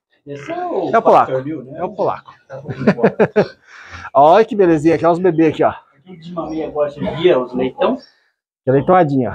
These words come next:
Speaker 2: que bonitinho.
Speaker 1: Daí tá aí a tranqueiraiada. Aqui eu tenho
Speaker 2: Mas
Speaker 1: uma
Speaker 2: tem
Speaker 1: matriz.
Speaker 2: porquinho. Vamos ver o que temos aqui mais.
Speaker 1: Tem uma, uma matriz aqui.
Speaker 2: Puxa, olha o tamanho do animal.
Speaker 1: Olha aí.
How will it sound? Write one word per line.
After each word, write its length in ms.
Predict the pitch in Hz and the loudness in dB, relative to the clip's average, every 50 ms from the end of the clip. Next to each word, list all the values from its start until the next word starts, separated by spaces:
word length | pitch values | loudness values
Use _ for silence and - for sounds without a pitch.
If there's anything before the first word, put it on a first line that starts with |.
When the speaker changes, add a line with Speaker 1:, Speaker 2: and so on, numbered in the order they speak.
| - - | -10 -12
Speaker 2:
que 80 | - 127 | -12 -8
bonitinho. 520 | 120 127 127 123 - - - 127 110 - | -4 -4 -4 -4 -6 -6 -6 -8 -8 -8
Speaker 1:
Daí 260 | 117 117 117 120 123 | -10 -12 -10 -10 -10
tá 160 | 123 - 147 151 | -8 -4 -2 -2
aí 180 | 156 156 151 151 | 0 0 -2 -4
a 60 | 143 | -6
tranqueiraiada. 840 | - 135 135 131 131 131 127 127 143 156 180 208 208 214 - - _ _ - - - 92 - _ _ _ _ _ _ _ _ - - - - - - | -6 -6 -6 -6 -4 -4 -2 0 0 0 0 0 -2 -4 -8 -10 _ _ -20 -20 -20 -20 -20 _ _ _ _ _ _ _ _ -18 -16 -14 -14 -12 -6
Aqui 220 | - 165 165 - 180 | -4 -2 -2 0 0
eu 100 | 180 170 | 0 0
tenho 180 | 175 170 170 170 | 2 0 2 2
Speaker 2:
Mas 140 | 113 123 160 | 2 2 0
Speaker 1:
uma 80 | - - | 2 2
Speaker 2:
tem 160 | 196 214 240 | 2 2 4
Speaker 1:
matriz. 200 | 233 - 247 214 | 4 4 2 2
Speaker 2:
porquinho. 280 | 120 - 220 233 226 202 1047 - - - - _ - | 2 0 0 0 0 -2 -4 -8 -10 -14 -18 _ -10
Vamos 240 | 127 135 147 147 | -8 -6 -2 0
ver 120 | 143 139 131 | 0 0 -2
o 20 | |
que 80 | 139 - | -2 -2
temos 240 | - 135 123 120 127 | 0 0 0 0 0
aqui 220 | 127 - - 135 | -2 -2 -2 -2
mais. 240 | 139 156 190 220 214 | 2 2 4 4 2
Speaker 1:
Tem 80 | 175 165 | 0 -2
uma, 160 | 160 160 151 135 139 139 - | -2 -2 -2 -2 -4 -6 -6
uma 240 | - 123 131 139 | -6 -6 -6 -6
matriz 520 | 131 131 131 - - - - - - - - - | -6 -6 -6 -6 -8 -12 -12 -12 -12 -12 -12 -8
aqui. 140 | - 214 170 | -6 -2 2
Speaker 2:
Puxa, 540 | 190 247 269 285 285 285 - - - - 156 | 4 4 6 6 4 4 2 0 -2 0 0
olha 180 | 135 135 151 220 | 2 2 2 2
o 80 | - | 4
tamanho 280 | - 240 220 208 196 185 | 2 2 2 2 2 4
do 60 | 185 | 4
animal. 560 | 165 156 151 156 156 151 147 143 - - - - - | 2 4 4 4 4 4 2 0 -2 -2 -4 -6 -10
Speaker 1:
Olha 320 | - 175 - 143 147 156 151 - - - - - _ _ - 427 453 - _ 415 403 403 415 415 - - - | -10 -10 -10 -8 -8 -6 -4 -2 -2 -4 -4 -8 _ _ -14 -14 -14 -14 _ -12 -6 -4 -4 -4 -4 0 2
aí. 180 | - 190 190 | 2 2 2